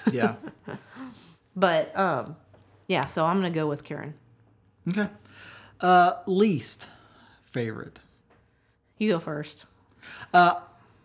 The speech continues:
Speaker 2: this was very difficult for me to pick out a least favorite character. I liked, I liked everybody, even the bad situations and stuff like this.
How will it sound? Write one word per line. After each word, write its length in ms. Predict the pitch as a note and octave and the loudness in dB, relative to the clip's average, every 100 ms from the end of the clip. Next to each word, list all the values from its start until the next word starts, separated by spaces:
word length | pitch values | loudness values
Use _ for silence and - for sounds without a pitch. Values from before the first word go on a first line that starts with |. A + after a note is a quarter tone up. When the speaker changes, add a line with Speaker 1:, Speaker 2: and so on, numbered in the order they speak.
| _ _ _ _ _ _ _ F#3 | _ _ _ _ _ _ _ 4
Speaker 2:
this 220 | G3+ A3 | 6 6
was 100 | G#3 | 4
very 200 | F#3 F#3 | 6 6
difficult 520 | E3 E3 C#3+ B2+ A2 | 4 0 -4 -4 -4
for 80 | D3 | -2
me 140 | D3+ | 0
to 80 | D3 | 0
pick 240 | C#3+ D#3 D#3 | -2 -2 0
out 120 | C3+ | -2
a 60 | |
least 500 | B2+ C3+ C#3 C3+ - - - _ _ _ _ _ - | -2 -2 -4 -6 -12 -20 -20 _ _ _ _ _ -6
favorite 300 | C#3+ C3 B2 | -2 -2 -4
character. 260 | B2+ A#2 C#3 | -6 -4 0
I 100 | E3+ | 6
liked, 340 | F3+ G3 F#3+ | 6 6 2
I 80 | D3 | -4
liked 320 | D3+ E3+ E3 - _ _ _ _ _ _ _ _ - | 0 0 -2 -10 _ _ _ _ _ _ _ _ -2
everybody, 480 | F3 E3 D#3 D#3+ D#3+ E3+ | 2 4 4 4 2 0
even 460 | E3 D#3+ D3 C#3 - _ _ E3+ E3+ - - | 0 0 -2 -4 -10 _ _ -20 -16 -10 -6
the 100 | C#3+ | -4
bad 380 | C3 D3+ D3 C3 | 0 0 0 -4
situations 600 | C#3+ C#3+ C#3+ C#3 C#3+ C3 | -6 -4 -2 -2 -4 -6
and 80 | C3+ | -4
stuff 220 | C#3+ C#3 | -4 -4
like 180 | C#3 C#3 | -6 -4
this. 160 | C#3 | -8